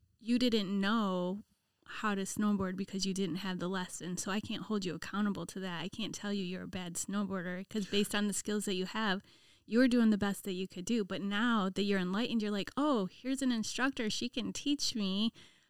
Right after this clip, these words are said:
Um, I'm gonna now use these tools." So it's just like there's this grace that you give to yourself and to others as our eyes are open to the new processes and new things that, and new ways we could do things.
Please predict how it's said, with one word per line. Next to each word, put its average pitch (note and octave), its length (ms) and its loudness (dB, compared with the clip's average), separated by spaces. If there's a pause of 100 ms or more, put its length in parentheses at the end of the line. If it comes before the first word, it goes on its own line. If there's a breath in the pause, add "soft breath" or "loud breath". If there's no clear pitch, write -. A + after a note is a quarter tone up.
(100 soft breath)
Um, G3+ 280 2
I'm A3+ 200 4
gonna A#3 180 4
now G3 240 2
use G3+ 260 0
these G3 260 -2
tools." A3+ 480 0
So G3 460 -2 (100)
it's F#3+ 440 -10
just G3+ 180 -2
like F#3+ 180 -6
there's G#3+ 200 -2
this G3 160 0
grace G3+ 280 -4
that F#3 140 -14
you F#3+ 100 -16
give F#3+ 200 -12
to - 140 -10
yourself F#3+ 400 -4
and G3 160 -4
to - 180 -10
others G3 380 -2
as F#3 220 -4 (120)
our G3 160 2
eyes G#3 240 0
are G3 160 -2
open G3 380 0
to - 120 -8
the F#3+ 80 -6
new F#3+ 160 -12
processes F#3+ 840 -4
and G3 140 2
new F#3+ 140 4
things G3 320 -2
that, G3+ 300 -6
and G#3+ 120 4
new A3 100 4
ways F#3+ 300 2
we F#3 80 -2
could - 140 -8
do F#3+ 120 -8
things. G3+ 500 -6